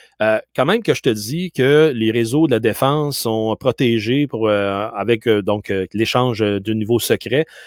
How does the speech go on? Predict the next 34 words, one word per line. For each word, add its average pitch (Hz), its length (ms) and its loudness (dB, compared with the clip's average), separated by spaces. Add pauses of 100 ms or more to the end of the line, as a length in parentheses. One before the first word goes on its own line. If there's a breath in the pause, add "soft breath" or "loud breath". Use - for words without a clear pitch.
(140 loud breath)
avec, 120 420 2
euh, 135 160 0
un, 110 540 -2
un 98 60 -12 (100)
tac 135 240 -2
lane 131 540 -2
de 104 60 -8
la 107 100 -4
compagnie 117 280 -2
General 117 300 0
Dynamics. 101 580 -8 (160)
J'ai 110 60 -6
le 107 80 -6
modèle 120 320 2
devant 110 340 0
moi, 135 280 0
puis, 104 340 -6
euh, 98 240 -4 (320 loud breath)
c'est, - 160 -8
c'est, 131 160 -8
ça 123 220 -2
se 113 120 -8
vend, 131 200 0
tu - 80 -12
sais, 139 100 -6
mais 101 180 -8
avec 98 280 -10
une 110 160 -4
licence 113 440 -2
officielle, 110 520 -4
là, 110 80 -2
puis - 100 -20
tout - 140 -16
ça. - 100 -14